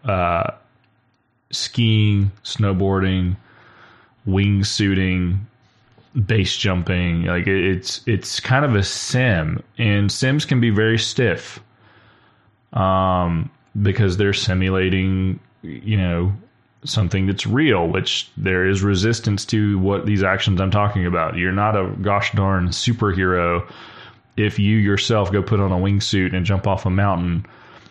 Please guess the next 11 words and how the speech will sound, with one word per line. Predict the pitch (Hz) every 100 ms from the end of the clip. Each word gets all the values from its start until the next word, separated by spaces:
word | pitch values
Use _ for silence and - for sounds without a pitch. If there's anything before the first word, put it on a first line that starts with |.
| - _ _ -
It | 104
ain't | 113 107
gonna | 104
feel | 95 - 123 104 98
like | 95 90
you're | 101 95
in | 92
a | 85
video | 85 104 95 87 82
game, | 87 85 78 82 - _ 104
okay? | 98 101 98 90